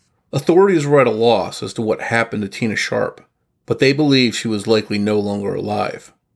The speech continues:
The murders changed the town of Keddie. The community was scared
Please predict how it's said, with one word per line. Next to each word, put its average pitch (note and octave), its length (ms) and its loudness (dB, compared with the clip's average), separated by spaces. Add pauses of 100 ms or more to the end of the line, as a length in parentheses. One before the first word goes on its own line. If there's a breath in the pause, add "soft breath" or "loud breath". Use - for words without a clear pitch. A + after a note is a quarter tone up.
(200)
The C3 80 4
murders D#3 400 4
changed B2 500 0
the G2+ 60 -8
town G#2+ 320 -2
of G2 100 -8
Keddie. - 440 -4 (440)
The C3 80 -4
community E3+ 380 2
was B2+ 160 0
scared G#2+ 560 0